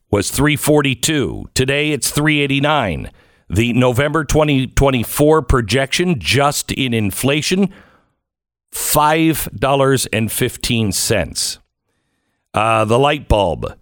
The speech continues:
dollar fifty-seven. Now it's two, two fifty-five. In November twenty-four, three thirty-seven. When Biden was elected, eggs were a dollar forty-five a dozen. Today, they're two thirty-five, almost a dollar in inflation.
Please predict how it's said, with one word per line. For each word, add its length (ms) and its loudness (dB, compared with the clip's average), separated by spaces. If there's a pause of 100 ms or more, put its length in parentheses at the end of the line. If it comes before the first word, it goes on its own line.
(200)
dollar 300 2
fifty-seven. 1040 -2 (340)
Now 280 2
it's 160 -2
two, 180 -2 (240)
two 200 0
fifty-five. 1000 -2 (400)
In 160 -2
November 360 0
twenty-four, 560 2
three 400 0
thirty-seven. 880 -2 (320)
When 200 2
Biden 360 2
was 120 2
elected, 600 0
eggs 440 -2
were 200 0
a 40 0
dollar 280 2
forty-five 580 2
a 60 0
dozen. 580 -2
Today, 540 0
they're 180 0
two 220 -2
thirty-five, 600 -2
almost 320 0
a 60 -2
dollar 480 2
in 80 0
inflation. 680 -2